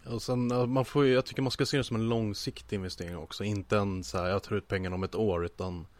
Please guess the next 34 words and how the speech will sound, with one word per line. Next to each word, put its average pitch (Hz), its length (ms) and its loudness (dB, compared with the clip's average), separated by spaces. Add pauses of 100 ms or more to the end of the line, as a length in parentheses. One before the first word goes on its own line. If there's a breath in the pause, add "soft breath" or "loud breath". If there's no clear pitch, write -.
(480 loud breath)
de 110 180 -2
kommer 113 160 2
få 127 100 0
behöva 113 240 8
ligga 113 280 6
där. 113 120 6
Du 101 80 4
kommer 101 220 0
säkert 113 340 -2
få 110 80 0
behöva 98 260 2
skjuta 110 340 0
in 101 460 0 (760 loud breath)
i - 80 -4
omgångar 117 500 6
under 98 200 4
kanske, 90 380 -4
så - 140 -6
här, 67 60 -4
fem, 98 280 -4
tio 95 240 -2
år. 87 300 0
Men 87 500 -4
sen - 340 2
så - 140 -4
kommer 90 260 -6
det 82 80 -4
nog 80 220 -8
börja - 340 -4
bli - 180 -8
riktigt - 300 -6
bra, - 120 -8
tror - 220 -10
jag. - 60 -20